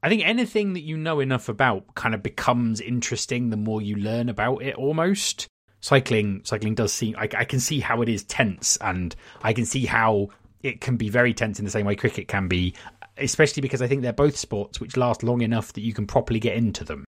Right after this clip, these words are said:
And that is one of the things that really appeals to me about cricket. And I suspect if I got into cycling, it would be one of the things that appealed to me about cycling is it, it, it tosses and turns, and, but there's a lot of strategy and a lot of, like, meta game there,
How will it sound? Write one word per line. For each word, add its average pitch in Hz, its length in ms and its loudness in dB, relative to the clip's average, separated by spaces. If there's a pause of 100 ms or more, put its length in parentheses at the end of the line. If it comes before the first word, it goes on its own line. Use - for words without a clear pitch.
(180)
And 98 160 -4
that 117 180 6
is 117 140 0
one 120 160 0
of 104 140 -2
the 107 60 -2
things 110 260 -4
that 107 60 -2
really 113 220 0
appeals 107 460 0
to - 100 -10
me 82 80 -2
about 78 480 -2
cricket. 82 380 0
And 82 80 -2
I 82 80 2
suspect - 440 0
if 104 120 -2
I 92 80 0
got 98 160 0
into 95 120 -2
cycling, 85 460 -2 (260)
it 117 80 2
would 98 100 2
be 95 60 -2
one 101 140 4
of 90 80 2
the - 20 -6
things 98 140 0
that 98 300 -2
appealed 110 320 0
to - 60 -2
me 98 80 4
about 92 180 0
cycling 87 340 0
is 82 220 0 (600)
it, - 60 2
it, 165 680 0
it 135 240 -6
tosses 123 440 0
and 110 120 -2
turns, 95 680 0 (420)
and, 107 440 0
but 110 160 0
there's 110 140 2
a 117 40 0
lot 110 140 2
of 101 80 0
strategy 104 520 0
and 95 80 -2
a 98 60 -2
lot 104 80 2
of, 92 60 -2
like, 92 180 -4
meta 104 340 2
game 80 480 -2 (280)
there, 76 420 4